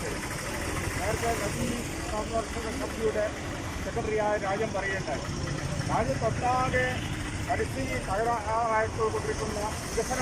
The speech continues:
പദ്ധതികൾ നടത്താൻ, വികസനത്തിൻ്റെ പേരിൽ വിനാശം വിതയ്ക്കുന്ന ഒരു അവസ്ഥയാണ് നമുക്ക് രാജ്യത്തൊട്ടാകെ കാണാൻ, കാണാൻ കഴിയും.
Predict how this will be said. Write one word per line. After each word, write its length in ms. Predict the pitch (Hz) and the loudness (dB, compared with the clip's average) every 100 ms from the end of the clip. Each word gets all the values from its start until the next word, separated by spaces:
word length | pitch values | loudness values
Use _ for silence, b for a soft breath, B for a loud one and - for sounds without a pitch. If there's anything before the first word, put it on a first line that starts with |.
| 226 | 2
പദ്ധതികൾ 300 | 226 220 220 208 | 2 2 2 2
നടത്താൻ, 260 | - - - - - - - - - - - - | 2 2 0 0 0 0 -2 -2 -2 -2 -2 0
വികസനത്തിൻ്റെ 580 | 233 233 262 269 254 247 240 | 2 2 2 0 2 2 2
പേരിൽ 260 | 233 233 - | 2 0 0
വിനാശം 400 | 208 233 240 - 233 | 2 2 2 0 2
വിതയ്ക്കുന്ന 300 | 220 226 220 | 2 0 0
ഒരു 80 | 202 | 2
അവസ്ഥയാണ് 440 | 202 - 220 208 208 | 0 0 2 2 0
നമുക്ക് 240 | 208 202 | 0 2
രാജ്യത്തൊട്ടാകെ 600 | 190 208 214 214 220 220 202 | 2 2 -2 2 4 4 4
കാണാൻ, 180 | 202 226 - | 0 0 0
കാണാൻ 220 | 208 214 208 | 0 2 0
കഴിയും. 260 | 180 - | 0 -2